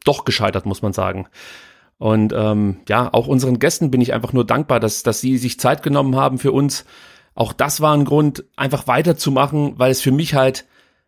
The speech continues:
eine absolute Ehre ist. Also es ist, ich, ich finde gar kein Adjektiv, das ausreicht. Es ist einfach unglaublich für mich, dass, dass sich Menschen wie Sven Missentat, die Jungs vom Kommando,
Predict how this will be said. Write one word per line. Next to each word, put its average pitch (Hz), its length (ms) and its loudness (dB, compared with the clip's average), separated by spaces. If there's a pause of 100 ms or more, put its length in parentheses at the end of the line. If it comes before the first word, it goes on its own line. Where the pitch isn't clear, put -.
(100)
eine - 220 -4
absolute 165 640 2
Ehre 135 300 2
ist. - 220 -6
Also 113 200 2
es 120 120 0
ist, - 200 -6
ich, - 180 -8
ich - 200 -6 (800)
finde 156 260 2
gar 139 140 2
kein 131 380 2 (1200)
Adjektiv, 156 460 -2
das 127 140 0
ausreicht. 117 600 -2
Es - 140 -8
ist 127 100 -2
einfach 135 220 0
unglaublich 147 680 2
für 135 100 -2
mich, 139 200 -2
dass, 127 240 0 (460)
dass 123 160 0
sich - 120 -6
Menschen 143 340 0
wie 135 80 -2
Sven 139 220 2
Missentat, 135 540 0 (580)
die 131 120 0
Jungs 156 220 2
vom 139 420 2
Kommando, 139 600 2